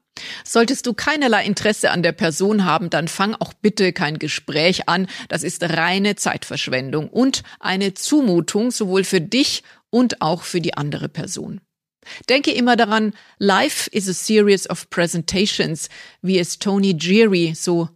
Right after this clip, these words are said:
eingängig in seinem gleichnamigen Buch sagt. Wenn du dich selbst nicht optimal präsentieren willst, weil du keine Lust oder kein Interesse hast, dann lass es lieber ganz. Das dient zwar dann nicht deinen Business-Beziehungen,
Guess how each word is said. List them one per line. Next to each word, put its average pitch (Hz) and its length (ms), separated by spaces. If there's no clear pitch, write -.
eingängig 165 580
in 170 100
seinem 160 480
gleichnamigen 160 840
Buch 185 240
sagt. - 580
Wenn 240 160
du 254 80
dich 214 180
selbst 226 360
nicht 233 340
optimal 175 520
präsentieren 165 720
willst, 262 480
weil 165 140
du 151 100
keine - 240
Lust 175 580
oder 165 220
kein - 200
Interesse - 460
hast, 151 300
dann 208 260
lass 160 280
es 180 180
lieber 151 340
ganz. - 460
Das 214 200
dient 311 240
zwar 180 200
dann 170 220
nicht 240 240
deinen 147 320
Business-Beziehungen, 208 1040